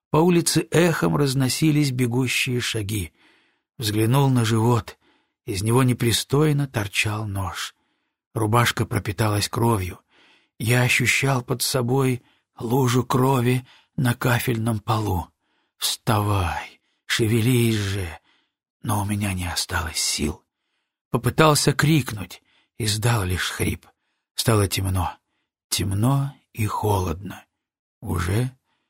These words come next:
Но ведь сейчас лето. И не было боли, по телу расползалось онемение. По соседней улочке бодро катил прицеп с мороженым. Дженни суетилась на террасе,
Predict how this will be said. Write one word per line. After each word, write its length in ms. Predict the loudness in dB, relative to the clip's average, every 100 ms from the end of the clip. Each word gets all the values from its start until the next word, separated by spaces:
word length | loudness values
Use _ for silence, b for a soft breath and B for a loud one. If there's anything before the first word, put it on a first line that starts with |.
| _ _ -8
Но 160 | -4 -2
ведь 180 | -2
сейчас 540 | -4 -4 -2 0 0 0
лето. 460 | -2 -2 -6 -14 -16 _ _ _ _ _
И 60 | -2
не 160 | 0 2
было 240 | 0 0
боли, 580 | 0 2 2 0 -4 -10 b b b _
по 100 | -4
телу 580 | -2 2 4 4 0 -2 _ _ -6
расползалось 960 | -2 -2 0 0 2 2 2 0 -2
онемение. 680 | -6 -4 -4 -4 -6 -8 -16 -20 _ _ _ _ 0
По 100 | 4
соседней 560 | 4 4 2 4 2
улочке 540 | 4 4 2 0 -4 -2
бодро 360 | 2 2 0
катил 400 | 0 -2 2 0
прицеп 500 | 0 -2 0 0 0
с 80 | -2
мороженым. 760 | 0 2 4 2 0 -2 -6 -12 B B B -2
Дженни 320 | 2 4 4
суетилась 680 | 2 0 0 0 2 2 0
на 100 | -2
террасе, 720 | 2 2 4 2 0 -4